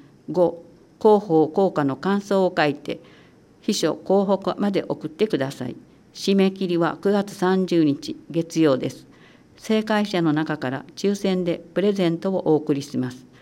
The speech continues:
お楽しみに。八月号の答えは三のボッチャでした。応募先、郵便番号五二八の八五零二、水口町水口、六千五十三番地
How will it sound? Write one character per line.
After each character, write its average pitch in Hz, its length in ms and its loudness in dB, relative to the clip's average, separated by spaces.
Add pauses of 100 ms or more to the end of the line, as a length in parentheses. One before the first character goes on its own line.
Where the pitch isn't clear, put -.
(280)
お 143 80 -10
楽 196 260 0
し 190 120 -4
み 175 160 0
に。 156 200 -2 (680)
八 208 280 -4
月 226 260 0
号 196 160 2
の 156 140 2
答 147 320 -2
え 135 40 -2
は 131 200 -6 (280)
三 202 360 -2
の 190 140 0
ボ 190 160 0
ッ 202 80 -6
チ 202 100 0
ャ 147 60 4
で 127 140 -2
し - 120 -12
た。 - 160 -12 (760)
応 196 160 4
募 190 160 2
先、 170 460 -2 (240)
郵 208 220 4
便 196 260 2
番 160 260 2
号 127 220 -4 (300)
五 196 220 2
二 196 280 2
八 165 180 -6 (140)
の 135 220 -2 (200)
八 180 300 -4
五 180 260 4
零 143 220 -2
二、 127 240 -2 (480)
水 190 220 0
口 - 260 -14
町 156 220 2
水 139 260 -2
口、 143 360 -8 (640)
六 180 220 -4
千 185 340 0
五 190 140 2
十 196 200 0
三 170 280 -2
番 147 240 -2
地 - 240 -8